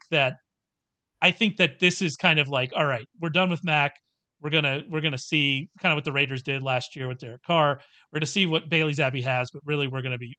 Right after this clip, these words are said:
we're gonna be moving on." So, yeah, it's, it's a, it's an odd situation. One more team I wanted to get to, we kinda mentioned it at the top,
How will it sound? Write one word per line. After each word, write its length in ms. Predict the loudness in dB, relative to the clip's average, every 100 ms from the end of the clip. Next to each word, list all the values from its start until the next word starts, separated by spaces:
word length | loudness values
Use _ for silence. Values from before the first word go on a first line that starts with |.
| -12
we're 100 | -8
gonna 160 | -8
be 140 | -10 -12
moving 240 | -18 -20
on." 140 | -20 _
So, 140 | _ -20 _ _ _ _ _
yeah, 160 | -2
it's, 120 | -2 -6
it's 160 | -8 -6
a, 120 | -6 -8 -8
it's 160 | -2
an 100 | 4
odd 220 | 6 6 4
situation. 640 | -6 -4 0 0 -2 -6 -12 -6
One 180 | 6 8
more 120 | 8
team 220 | 6 4
I 80 | 4
wanted 220 | 6 4
to 60 | 4
get 160 | 2 0
to, 140 | 0
we 80 | 0
kinda 200 | 2 2
mentioned 300 | 2 -2 -4
it 40 | -6
at 80 |
the 80 | -6
top, 260 | 0 0